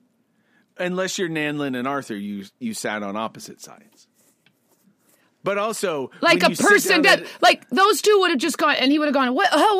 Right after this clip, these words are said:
Speaker 2: wait, someone's in this side of the thing."
Speaker 1: Yeah, um, their feet are, if you go back, their feet are sticking out at the end.
Speaker 2: Sticking out. Yeah.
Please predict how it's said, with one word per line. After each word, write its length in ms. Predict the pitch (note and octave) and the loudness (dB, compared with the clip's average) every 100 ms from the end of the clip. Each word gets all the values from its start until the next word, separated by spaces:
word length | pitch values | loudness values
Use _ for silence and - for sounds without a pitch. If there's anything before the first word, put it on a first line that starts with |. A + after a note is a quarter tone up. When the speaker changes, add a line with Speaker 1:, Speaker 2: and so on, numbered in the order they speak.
| G#4+ | 2
Speaker 2:
wait, 200 | B3+ - | 0 -2
someone's 340 | D#4 F4 E4+ | -2 0 0
in 160 | C#4 D4+ | 0 0
this 180 | D#4 D#4 | -2 -4
side 420 | - B3+ B3 A#3+ | -6 -4 -4 -4
of 100 | A3+ | -4
the 100 | A3+ | -6
thing." 220 | - D4 | -6 -4
Speaker 1:
Yeah, 240 | E3+ D#3+ D3 | -2 -4 -4
um, 400 | D#3 D3 C#3+ A#2 | -4 -4 -6 -6
their 180 | D3+ D3+ | -6 -6
feet 560 | - - A3+ F#3+ - _ | -10 -8 -6 -6 -12 _
are, 200 | A#2+ B2+ | -8 -6
if 160 | A#2+ B2 | -8 -10
you 80 | C#3 | -10
go 160 | C3 C#3 | -8 -8
back, 640 | A2 F3+ E3+ D3 - - _ _ _ _ _ _ _ _ _ _ _ _ - - _ - | -6 -6 -6 -10 -14 -20 _ _ _ _ _ _ _ _ _ _ _ _ -20 -20 _ -8
their 120 | D3 | -8
feet 320 | - A#3+ A3+ | -8 -8 -6
are 80 | E3 | -6
sticking 480 | - - F#3+ E3+ D#3 | -8 -12 -10 -8 -6
out 160 | C#3 | -6
at 80 | C3+ | -6
the 140 | A#2+ A#2+ | -8 -6
end. 100 | - | -4
Speaker 2:
Sticking 240 | C#4+ A3+ | 0 2
out. 240 | G#3 C#3+ - _ _ _ - | 0 -2 -8 _ _ _ -2
Yeah. 200 | C4+ | 0